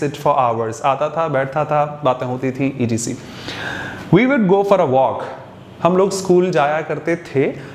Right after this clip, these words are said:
हम लोग सुबह घूमने जाया करते थे, आजकल नहीं जा पाते हैं। मैंने एक वीडियो में, मुझे याद है, आज ट्वेंटी, आज की ही रात को रिकॉर्ड कर रहा हूँ साढ़े तीन बजे, ट्वेंटी नहीं, second, third of August two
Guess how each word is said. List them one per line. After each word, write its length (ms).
हम 140
लोग 120
सुबह 260
घूमने 360
जाया 280
करते 380
थे, 640
आजकल 360
नहीं 120
जा 140
पाते 300
हैं। 80
मैंने 220
एक 140
वीडियो 200
में, 100
मुझे 180
याद 220
है, 80
आज 240
ट्वेंटी, 520
आज 220
की 120
ही 80
रात 300
को 100
रिकॉर्ड 260
कर 80
रहा 80
हूँ 80
साढ़े 220
तीन 220
बजे, 160
ट्वेंटी 280
नहीं, 160
second, 520
third 240
of 200
August 420
two 100